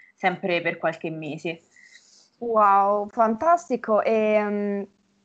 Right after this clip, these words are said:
Speaker 2: visto che hai, diciamo, abbiamo cominciato a parlare dell'argomento viaggi, come ti sei trovata in Cina?
Speaker 1: Allora, devo ammettere che la prima esperienza è stata abbastanza, mm, scioccante, mm, perché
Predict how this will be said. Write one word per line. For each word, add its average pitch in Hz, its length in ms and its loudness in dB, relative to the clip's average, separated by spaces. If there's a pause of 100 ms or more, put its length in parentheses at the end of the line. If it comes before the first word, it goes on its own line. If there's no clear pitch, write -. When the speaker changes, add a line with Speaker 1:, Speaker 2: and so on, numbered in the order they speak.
(160)
Speaker 2:
visto 339 320 2
che 226 340 4
hai, 220 380 0
diciamo, 220 320 -2
abbiamo 240 260 0
cominciato 247 380 -2
a 285 60 -4
parlare 220 360 4
dell'argomento 214 600 0
viaggi, 180 760 -2 (440)
come 392 240 0
ti 480 100 4
sei 392 160 -2
trovata 233 460 0
in 190 160 -6
Cina? 175 460 -8 (1400)
Speaker 1:
Allora, 185 340 2
devo 196 160 2
ammettere 277 500 -2
che 202 220 0
la 208 120 2
prima 233 260 -2
esperienza 302 680 0
è 208 60 2
stata 190 300 2
abbastanza, 175 1160 2
mm, 160 520 -14
scioccante, 170 1040 -6 (140)
mm, 160 320 -10
perché - 260 -2